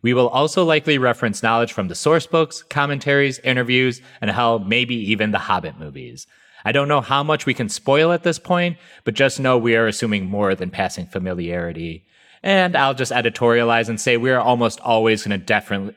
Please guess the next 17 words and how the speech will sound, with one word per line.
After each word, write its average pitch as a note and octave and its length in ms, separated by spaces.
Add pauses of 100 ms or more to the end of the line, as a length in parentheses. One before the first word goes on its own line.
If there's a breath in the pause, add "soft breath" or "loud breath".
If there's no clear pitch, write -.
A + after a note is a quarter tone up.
definitely A2 480
mention G2 380
the F2+ 80
source F2+ 340
books, - 440 (320 loud breath)
uh, F2 200
so G#2+ 160
I A2 180
will G#2 120
clean G#2 260
up G2+ 140
that F#2+ 180
spoiler F#2 320
warning F2 360
for E2+ 160
future - 360
episodes. - 840